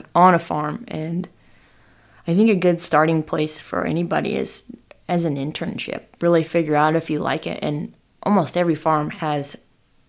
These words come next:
a summer job opportunity. Like, we, we have an internship program every summer. Um, and it's really cool because you take what they're wanting to learn and then apply it into their day-to-day. Like,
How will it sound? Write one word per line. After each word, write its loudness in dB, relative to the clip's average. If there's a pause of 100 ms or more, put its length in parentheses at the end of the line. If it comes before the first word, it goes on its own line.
(100)
a 4
summer 2
job 2
opportunity. -2 (440)
Like, -4 (140)
we, 0 (400)
we -2
have 4
an 4
internship 0 (180)
program 0
every -2
summer. -2 (220)
Um, -6 (680)
and 4
it's 4
really 4
cool 2
because 0
you 4
take -2 (880)
what 2
they're 8
wanting 4
to -6
learn 0
and 0
then 2
apply 2
it 2
into 0
their 2
day-to-day. 0
Like, -6